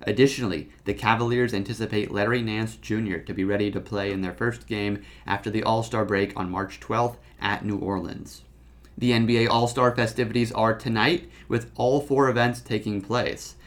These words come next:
The Skills Challenge and three-point contest will take place prior to the All-Star game itself at six thirty Eastern,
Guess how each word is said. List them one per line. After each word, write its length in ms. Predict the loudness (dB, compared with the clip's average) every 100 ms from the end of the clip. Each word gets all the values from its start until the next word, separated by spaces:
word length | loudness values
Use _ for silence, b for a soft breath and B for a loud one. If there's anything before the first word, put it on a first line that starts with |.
| B
The 100 | -6
Skills 420 | -6 0 4 4 2
Challenge 420 | 2 4 4 2
and 140 | 0
three-point 520 | 2 0 0 -2 -2
contest 460 | -2 -2 0 -2 -2
will 80 | -6
take 280 | -2 -4 -2
place 220 | -6 -6
prior 460 | -6 0 2 2
to 100 | 0
the 100 | -2
All-Star 360 | -2 -2 -2 -2
game 180 | 0 -2
itself 380 | -2 -2 -2 -4
at 140 | -8
six 220 | -6 -8
thirty 220 | -4 -2
Eastern, 520 | 0 -2 -2 -2 -2